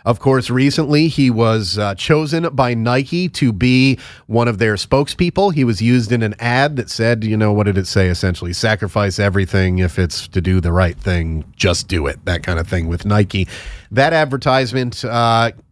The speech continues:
getting a lot of pushback from quite a few people, including some in the veteran community. As an organization,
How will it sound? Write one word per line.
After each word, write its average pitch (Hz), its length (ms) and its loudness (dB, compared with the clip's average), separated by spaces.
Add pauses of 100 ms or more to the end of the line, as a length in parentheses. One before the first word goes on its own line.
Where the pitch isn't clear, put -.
(140)
getting 180 180 0
a 180 60 0
lot 165 160 2
of - 80 -4
pushback 160 520 0
from 107 280 -2
quite 143 240 2
a 131 40 4
few 135 220 2
people, 156 380 0
including 110 360 2
some 107 320 2
in 110 220 0
the 101 60 0
veteran 104 400 0
community. 127 580 0 (1000)
As 170 140 0
an 175 100 0
organization, 143 880 2